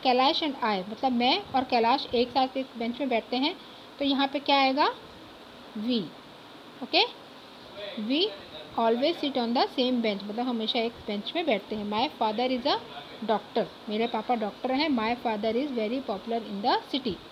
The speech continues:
ओके। यहाँ पे my father यहाँ पे भी आया, यहाँ पे भी आया, तो my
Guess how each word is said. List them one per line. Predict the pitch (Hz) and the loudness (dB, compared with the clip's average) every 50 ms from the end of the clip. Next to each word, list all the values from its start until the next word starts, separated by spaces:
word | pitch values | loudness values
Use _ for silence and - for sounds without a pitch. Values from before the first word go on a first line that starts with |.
| - - - - - - - - - - | -18 -18 -18 -18 -18 -18 -18 -14 -12 -10
ओके। | 240 - 381 | -2 2 4
यहाँ | 381 320 262 262 269 - | 4 6 6 4 4 4
पे | 302 | 4
my | 277 262 254 262 277 - | 4 6 6 4 4 4
father | 277 277 262 285 285 | 4 4 4 4 2
यहाँ | 285 269 254 269 262 | 2 2 2 2 0
पे | 269 285 | 0 -2
भी | 262 277 294 | 0 2 4
आया, | 285 277 285 294 | 4 6 6 4
यहाँ | 311 302 269 240 233 254 | 4 2 2 0 0 0
पे | 247 269 | 0 0
भी | 254 247 269 | 2 6 6
आया, | 254 254 262 294 381 - - - - - - - - - | 8 8 8 6 4 0 -6 -16 -18 -18 -18 -18 -6 -4
तो | 240 233 | -2 -2
my | 226 226 240 | 2 2 0